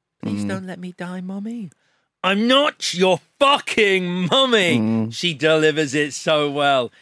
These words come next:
Speaker 1: It's such a great payoff.
Speaker 2: Yeah.
Speaker 1: Boots
Speaker 2: And
Speaker 1: her in the head.
Speaker 2: kicks her in the face back into the water.
Speaker 1: Mm.
Speaker 2: Um, so you know, you don't feel sorry for Esther here then?
Speaker 1: No.
Speaker 2: <laughs>
Speaker 1: No, no, no, no, no, no, no, no, no.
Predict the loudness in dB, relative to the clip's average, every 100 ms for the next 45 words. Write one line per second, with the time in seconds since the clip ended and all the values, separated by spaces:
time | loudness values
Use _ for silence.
0 | _ -10 -8 -8 -10 -4 -4 -4 -6 -6
1 | -6 -6 -2 -2 -2 -6 -4 -4 -4 -8
2 | -6 0 2 0 -4 _ -2 0 0 -2
3 | -4 -4 -6 -4 -4 -2 -2 -2 -2 0
4 | 0 0 0 0 0 -4 -2 -4 -2 -2
5 | -2 -2 -2 -4 -4 -8 -16 -18 _ _
6 | _ _ _ _ _ 0 2 2 2 0
7 | -4 _ _ _ _ _ _ _ -6 0
8 | 2 2 0 0 0 -2 0 0 0 -4
9 | -4 -10 -10 -10 -12 _ _ _ _ _
10 | -4 -4 -6 -12 -10 -8 -4 -4 -2 -4
11 | -2 -2 2 2 2 0 -2 -6 -10 -16
12 | -20 -20 -20